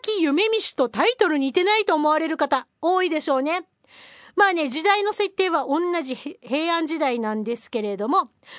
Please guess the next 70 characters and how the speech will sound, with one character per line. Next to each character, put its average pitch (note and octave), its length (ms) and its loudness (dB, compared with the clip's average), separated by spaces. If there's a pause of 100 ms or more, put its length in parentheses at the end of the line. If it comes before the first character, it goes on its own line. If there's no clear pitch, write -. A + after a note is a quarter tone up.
(160)
ま D#4 160 -2
あ、 - 20 0
あ D4+ 60 4
ら A4 100 2
す A4 160 -4
じ A4 140 0
を F4 100 0
ご C4+ 200 -2
紹 F#4+ 240 -2
介 D4 280 -2
し - 140 -4
ま E4 160 0
す - 160 -8
と、 D#4 220 0 (260)
平 B3 340 0
安 A3 140 -4
の G#3+ 120 -4
世、 A3 280 -6 (480)
京 F#4+ 240 2
の B3+ 140 0
都 D#4 460 0
に D#4 140 -2
暮 C4 220 -2
ら A#3+ 60 -4
す、 - 200 -8 (440)
夢 G4+ 320 2
子 D#4+ 180 -2
と B3 160 0
い A3+ 160 -4
う A3+ 140 -2
名 G#3+ 160 -2
の G3 140 -4
姫 B3 380 -2
君 F#4 300 -2
が F#4+ 120 0
主 B3+ 160 -2
人 B3 240 -2
公。 G3+ 320 -4 (720)
そ - 180 -2
ろ D#4 100 0
そ C4+ 140 0
ろ A#3 160 0
嫁 C4+ 320 0
に F4 200 -2
行 - 120 -8
く - 60 -14
か、 D4 260 -2 (100)
宮 B3 260 0
仕 F#4+ 100 0 (260)
え - 20 -2
で D4 140 -2
も E4 100 0
始 C#4 260 -2
め E4+ 120 -2
な F4+ 100 -2
け F4 140 -4
れ D#4+ 100 -2
ば D4 100 -2
な C4 140 0
ら C#4+ 140 0
な C#4 140 0
い B3 120 -2
年 C#4+ 220 -2
齢 F#4+ 200 -2
に F#4 120 -2
な F#4+ 140 0
っ - 20 -6
て - 180 -4
も、 E4+ 200 0
化 - 60 -18